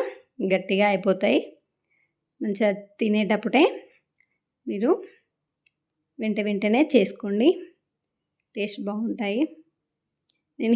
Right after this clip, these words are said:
హెల్దీగా ఉండడం కోసమని గోధుమ పిండి యూజ్ చేశాను. కావాలంటే మీరు పూరి పిండిని కూడా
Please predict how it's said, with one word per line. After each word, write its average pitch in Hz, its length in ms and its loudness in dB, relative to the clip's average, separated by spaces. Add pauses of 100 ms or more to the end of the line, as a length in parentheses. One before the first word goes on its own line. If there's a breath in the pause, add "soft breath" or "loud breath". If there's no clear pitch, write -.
హెల్దీగా 220 420 4
ఉండడం 208 340 4
కోసమని 208 420 0 (120)
గోధుమ 202 280 4
పిండి 202 240 2
యూజ్ 196 160 0
చేశాను. 202 320 0 (160)
కావాలంటే 202 540 4
మీరు 226 160 6 (500 loud breath)
పూరి 214 280 6
పిండిని 190 420 4
కూడా 214 180 2